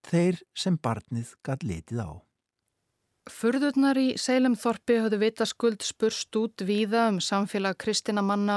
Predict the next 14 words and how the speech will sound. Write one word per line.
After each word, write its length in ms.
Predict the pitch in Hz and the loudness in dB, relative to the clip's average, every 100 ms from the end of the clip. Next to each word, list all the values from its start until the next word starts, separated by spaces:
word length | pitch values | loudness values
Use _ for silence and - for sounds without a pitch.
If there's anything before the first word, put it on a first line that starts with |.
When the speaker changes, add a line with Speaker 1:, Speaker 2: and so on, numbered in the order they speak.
| 202 | 2
Speaker 2:
á 120 | 202 | 0
Nýja 360 | 208 208 202 214 | 0 0 0 2
Englandi. 460 | 240 190 160 131 - _ _ - - - - _ | 2 0 -2 -8 -12 _ _ -20 -20 -20 -20 _
Séra 240 | - 226 | -4 -2
Samuel 400 | 214 247 254 262 | 0 2 4 4
Parris, 460 | 240 233 226 247 254 | 2 0 2 2 0
sóknarprestur 1040 | - - 196 - 214 202 220 208 - 214 | -2 -2 -4 0 -2 0 -4 -4 -2 -2
í 80 | 180 | -2
þorpinu, 540 | - 202 190 - 214 233 - - - - - | -4 -6 -2 0 2 0 -4 -20 -20 -20 -6
á 80 | 196 | -4
hvers 320 | - 240 - - | -2 0 0 -4
heimili 460 | 196 254 254 247 247 - | -2 2 4 4 2 0
fyrst 480 | - 240 - - - | -2 -2 0 -4 -2
hafði 380 | 226 214 196 | -2 0 -2